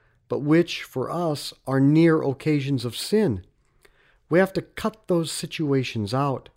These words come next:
and it's gonna be really hard. It might even feel a bit like an amputation, but it's certainly worth it. To cleanse our temple, we must also do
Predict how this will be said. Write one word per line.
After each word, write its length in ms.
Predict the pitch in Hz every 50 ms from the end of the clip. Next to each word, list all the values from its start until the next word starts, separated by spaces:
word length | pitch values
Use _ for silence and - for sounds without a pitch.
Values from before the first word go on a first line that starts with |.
| _ _ _ _ _ _ _ _ _ -
and 120 | 139 156
it's 120 | 151 151 -
gonna 180 | - 226 240
be 160 | 190 151 131
really 240 | 120 127 135 131 123
hard. 580 | 107 - - 170 185 190 135 92 90 92 95 - _ _ _ _ _ _ -
It 100 | 143 147
might 220 | 175 190 196 190
even 380 | 208 208 185 185 156 147 135 - _ -
feel 500 | - 220 233 233 180 127 117 120 - - -
a 60 | 127
bit 240 | 123 143 151 - -
like 240 | 123 127 127 - 135
an 80 | 127
amputation, 840 | 127 123 117 - 123 - - 170 190 196 160 - - 131 117 113 110 _ _ _ _ _ _ _ _ _ _ _ _ _ _ _ _
but 100 | - 110
it's 160 | 110 101 -
certainly 420 | - - - 214 196 160 123 104 101
worth 360 | 98 110 139 170 165 - -
it. 120 | 95 - _ _ _ _ _ _ _ _ _ _ _ _ _ _ _ _ _ _ _ _ _ _ _ _ _ _ _ _ _ _ _ _ _ _ _ _ _ _ _ _ _ _ _ _ _ _ _ _ _ _ _ _
To 80 | - 156
cleanse 320 | - - 220 226 208 160
our 100 | 175 156
temple, 440 | 151 - 190 208 202 175 - 135 127
we 140 | 131 143 156
must 300 | 160 165 165 - - - -
also 400 | - - 214 233 233 - - 214
do 460 | 170 127 113 127 117 110 117 117 -